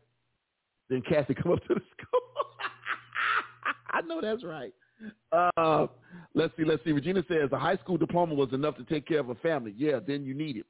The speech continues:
A social degree, too many of us was getting that one. Yep. Now you need a bachelor's degree. That'll get you an entry-level job if you're not licensed R N, L-, L C S W graduate school. You need to come out with the licensed folks with P H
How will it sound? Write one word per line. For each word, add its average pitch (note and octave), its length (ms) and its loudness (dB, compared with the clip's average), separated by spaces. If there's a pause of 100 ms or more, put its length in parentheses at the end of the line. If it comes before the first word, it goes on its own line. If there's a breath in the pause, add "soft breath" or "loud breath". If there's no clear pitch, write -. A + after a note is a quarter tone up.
(340)
A A2+ 140 -4
social F3+ 240 2
degree, C#3+ 320 -2
too D#3+ 140 -4
many D#3 180 2
of C3 140 0
us D3 120 4
was A#2+ 120 -8
getting C3 220 0
that C#3 220 0
one. C#3 140 -2
Yep. C3+ 240 2
Now C#3+ 200 2
you E3+ 120 0
need C#3 140 0
a A#2+ 40 2
bachelor's D3 420 -2
degree. C#3 360 2 (400)
That'll D3+ 200 2
get C#3 160 0
you A#2+ 80 -2
an A#2 60 -2
entry-level C#3+ 360 0
job B2+ 340 2
if A#2+ 120 -2
you're C3+ 100 2
not C3 180 2
licensed B2+ 560 -2
R B2+ 240 4
N, C3 320 0
L-, B2+ 200 2 (100)
L B2+ 260 6
C C3 140 2
S B2 160 4
W C3+ 240 2
graduate A#2+ 380 0
school. C3 340 2 (380)
You D3 80 -6
need D3 160 -4
to B2 60 -8
come D3 260 -2
out C#3 260 2
with C3 120 2
the A#2 60 -2
licensed B2+ 560 -2
folks C#3 320 2
with - 160 -4
P C#3+ 140 2
H B2 160 2